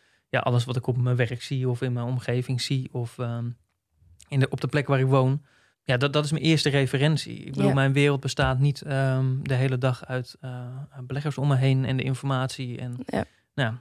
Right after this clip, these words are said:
Speaker 1: die, eh, dus die luxe heb ik.
Speaker 2: Maar er zijn natuurlijk ook in onze, bij onze luisteraars zijn er veel mensen die nog niet heel lang beleggen.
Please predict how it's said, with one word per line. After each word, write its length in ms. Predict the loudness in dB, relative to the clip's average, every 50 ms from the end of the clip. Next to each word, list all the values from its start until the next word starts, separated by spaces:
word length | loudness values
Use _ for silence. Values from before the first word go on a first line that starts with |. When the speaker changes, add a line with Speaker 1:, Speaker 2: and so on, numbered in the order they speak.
| _ -6
Speaker 1:
die, 280 | -4 -2 -2 -2 -2
eh, 200 | -4 -4 -6 -6 -8 -10 -12 -14 _ _ _
dus 120 | -10 -6
die 160 | -4 -2 -2 0
luxe 300 | -2 -2 -4 -4 -4 -2
heb 340 | -2 -2 -4 -6 -8 -8
ik. 120 | -10 -10 -12 _ _ _ _ _ _ _ _ _
Speaker 2:
Maar 100 | 2 4
er 80 | 4 6
zijn 120 | 6 6
natuurlijk 320 | 6 6 4 4 4 6
ook 180 | 4 4 4 2
in 300 | -4 -2 2 4 6 6
onze, 640 | 6 6 4 4 4 4 4 6 4 4 2 -2 -2 -2 -2 -2 -2 0
bij 120 | 2 2
onze 140 | 4 4 6
luisteraars 380 | 6 6 6 4 2 0 0 0
zijn 120 | 2 0
er 80 | 0 2
veel 280 | 4 6 6 6 4 2 -2 -14 -20 -20 -20 -20 _ _ _
mensen 340 | -2 2 4 4 4 4 2
die 80 | 2
nog 140 | 4 6 6
niet 120 | 4 4 6
heel 220 | 6 6 6 6
lang 300 | 6 6 4 4 2 2
beleggen. 500 | 4 4 4 4 4 4 2 2 0 -2